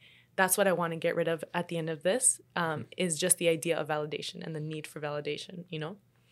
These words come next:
Speaker 2: Exactly. That's, that's actually a good way of looking at it. And I like that you went back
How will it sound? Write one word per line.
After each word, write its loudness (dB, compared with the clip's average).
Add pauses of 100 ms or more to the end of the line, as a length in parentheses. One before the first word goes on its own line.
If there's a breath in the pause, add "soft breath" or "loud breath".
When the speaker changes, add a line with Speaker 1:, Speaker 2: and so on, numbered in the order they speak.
Speaker 2:
Exactly. 2
That's, 0 (180)
that's 2
actually 2
a 0
good 0
way 2
of 0
looking 0
at 4
it. 4
And 0
I 4
like 2
that 0
you 0
went 0
back 2